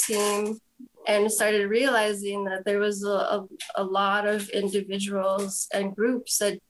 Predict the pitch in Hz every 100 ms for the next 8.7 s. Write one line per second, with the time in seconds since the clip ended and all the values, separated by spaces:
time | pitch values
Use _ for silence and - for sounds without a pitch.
0 | - 180 185 196 190 190 196 190 - -
1 | - 196 - 64 - - - - - -
2 | - _ - _ - - - _ _ -
3 | 220 214 208 - 208 226 247 254 247 220
4 | 208 208 196 208 233 226 226 214 208 196
5 | 202 202 196 190 202 - 190 190 190 202
6 | 226 196 190 208 196 196 190 185 - 196
7 | 208 190 190 190 196 196 185 277 311 226
8 | - 208 196 190 185 175 180